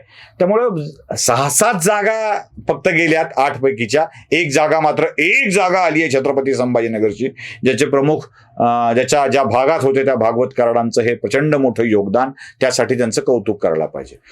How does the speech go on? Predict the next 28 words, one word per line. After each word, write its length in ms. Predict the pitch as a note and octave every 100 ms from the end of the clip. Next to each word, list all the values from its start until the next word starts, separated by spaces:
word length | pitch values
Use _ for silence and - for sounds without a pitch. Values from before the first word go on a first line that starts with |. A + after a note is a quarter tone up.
| - -
आठवलेंनी 540 | G#2 D3+ D3+ D3 D3+
तर 140 | D3+ D#3+
सभांचा 540 | C#3 B2 C#3 C#3+ E3 B2
धडाकाच 480 | C3 D3+ - G3 E3
लावलाय, 360 | B2+ F#2 - - _ _ _ _ _ C3 D3+
धडाकाच 680 | G3+ A#3+ - A#3+ D#4 A3
लावलाय. 420 | A3 F#3 C3+ F#2 - _ _ - - - -
म्हणजे 240 | E3 G#3+
इतक्या 480 | G3+ G3+ G#3+ B3 C4
सभा, 380 | G3+ A#3 A3 B3
इतक्या 500 | A3 E3 F3+ A#3+ B3
सभा 300 | G#3+ G#3+ A#3
की 160 | G#3
देवेंद्र 420 | G#3 G3 G#3 A3+ G3
फडणवीसांचं 640 | G#3+ A3 G#3+ A3 G3 G#3
रेकॉर्ड 440 | D#3 F3+ A3 C4+
ब्रेक 300 | B3 A#3 G#3
करून 240 | G#3 F#3+ B2+ - -
रामदास 360 | - F3 F#3 F#3
आठवलेंनी 420 | F3 F3+ F3+ F3+
सभा 260 | E3 D#3 D#3+
घेतल्यात, 340 | D3+ C#3+ D#3
त्यांचंही 540 | - C#3+ C3+ D3+ D3 C3+ - C#3+
अभिनंदन 420 | C#3+ D#3 D3+ C#3+
करायला 260 | C#3 C#3
हवं. 280 | B2 B2 A#2 - - -
प्रकाश 320 | C#3 D#3+ E3+
जावडेकरांनी 1000 | D3 D3+ C#3+ D#3 D3+ D3+ D3+ D#3 E3+ D#3+